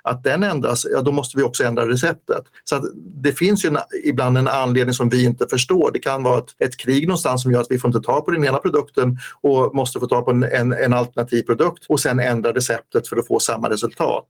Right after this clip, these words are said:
Så att, eh, jag tror från Pantones sida så har ju de försökt att göra någonting väldigt komplext. Eh, och i grund och botten så är det att som designer i utbildningar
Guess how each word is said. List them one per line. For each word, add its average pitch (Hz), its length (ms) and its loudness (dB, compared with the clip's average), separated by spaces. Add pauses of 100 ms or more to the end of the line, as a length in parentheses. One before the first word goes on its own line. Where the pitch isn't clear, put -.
Så - 140 0
att, 151 100 -4
eh, 147 60 -2 (880)
jag 156 180 0
tror 185 120 2
från 175 180 2
Pantones 185 480 0
sida 156 280 2
så 135 120 0
har 143 80 2
ju 143 60 2
de 131 180 0
försökt 127 340 -2
att 131 60 0
göra 127 220 2
någonting 123 320 2
väldigt 120 260 -2
komplext. - 760 -4 (120)
Eh, 127 220 2
och - 380 0 (720)
i 170 140 0
grund 175 360 2
och 170 60 0
botten 233 340 2
så - 120 0
är 139 160 2
det 135 100 2
att 127 380 -4
som 143 280 0
designer 139 580 0
i 139 80 2
utbildningar 135 880 0